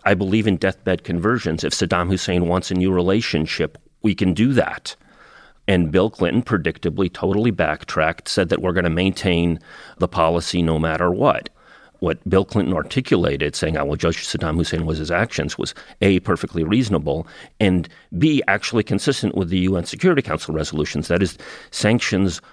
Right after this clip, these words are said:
will cease to exist when Iraq deals with the weapons of mass destruction issues. And it was the U S position throughout the nineteen nineties,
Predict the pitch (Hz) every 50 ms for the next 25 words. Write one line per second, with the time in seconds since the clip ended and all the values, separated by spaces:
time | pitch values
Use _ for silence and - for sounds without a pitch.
0 | - - - 104 101 101 92 90 87 80 78 - - - _ _ _ _ - -
1 | - - 117 - - - 202 101 - - - 110 104 - - - - 73 87 92
2 | 92 95 95 87 85 - 87 87 82 85 85 85 82 76 - _ - - - -
3 | - - _ _ _ - 95 92 92 90 82 78 - - 90 82 76 82 78 80
4 | 73 - - - - 87 - - 85 85 78 73 - - - - - 117 117 -
5 | - - 71 67 64 69 - - - - - 65 - - - - - - - -
6 | - - - - _ - 101 98 95 87 101 - - 87 82 85 90 90 95 98
7 | 104 107 101 - - - - 90 85 107 117 - - - 76 71 71 67 - -
8 | 82 85 80 92 101 120 - - 101 85 71 73 - - - 76 76 76 71 67
9 | 67 69 67 62 64 55 - - -